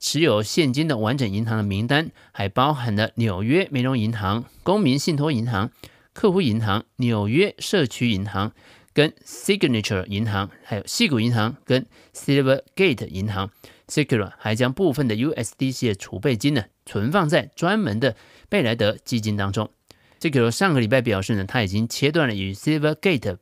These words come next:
这家银行的关系，而 Silvergate 啊，就是一家停止营运的加密货币友善银行，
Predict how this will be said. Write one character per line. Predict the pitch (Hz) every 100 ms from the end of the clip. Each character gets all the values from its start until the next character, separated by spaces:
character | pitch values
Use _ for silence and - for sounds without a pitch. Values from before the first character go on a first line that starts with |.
| -
这 | 127
家 | 135
银 | 113 113
行 | 107
的 |
关 | 92 127 156
系， | 151 147 _ - -
而 | 139 -
Silvergate | - 196 190 196 202 247 196 117
啊， | 92 95
就 | - 120
是 | 120
一 | 113
家 | 113 110
停 | - 110 139
止 | 160 98
营 | 104 101
运 | 143 185
的 | 123
加 | 104 127 117
密 | 123
货 | 107 110
币 | 107
友 | 101
善 | 87 123 101
银 | 107
行， | 95